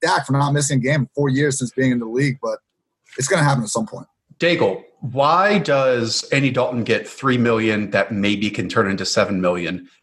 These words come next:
Speaker 2: and Jameis Winston gets, like, one and a half million dollars? I think that's a question that comes – from this as well, because I think if Jameis was offered more money somewhere else,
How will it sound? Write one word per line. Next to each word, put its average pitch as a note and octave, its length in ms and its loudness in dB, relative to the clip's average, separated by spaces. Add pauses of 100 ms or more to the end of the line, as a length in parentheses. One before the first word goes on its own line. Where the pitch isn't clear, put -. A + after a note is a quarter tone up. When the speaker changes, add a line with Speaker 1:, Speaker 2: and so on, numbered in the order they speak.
Speaker 2:
and A2 140 2
Jameis A2+ 340 0
Winston G2+ 460 -2
gets, F#2+ 400 -2
like, F#2+ 120 -4
one G2 360 -4
and F#2 100 -4
a F2 40 -4
half F2 500 -4 (100)
million F2 260 -6
dollars? D#2 320 -8
I A2+ 60 -8
think C3 140 -2
that's A#2+ 200 0
a B2 40 -6
question G#2 340 0
that F2+ 160 -2
comes – F2+ 580 -4 (200)
from G2 140 2
this F#2+ 160 -2
as G2 120 -4
well, C#3 180 0
because A#2 360 -2 (260)
I C3+ 180 2
think D#3 260 -2
if A2+ 100 -2
Jameis A#2 340 -2
was - 200 -8
offered C3+ 420 0
more G#2 180 2
money G3 280 0
somewhere G3+ 340 0
else, G#3+ 320 0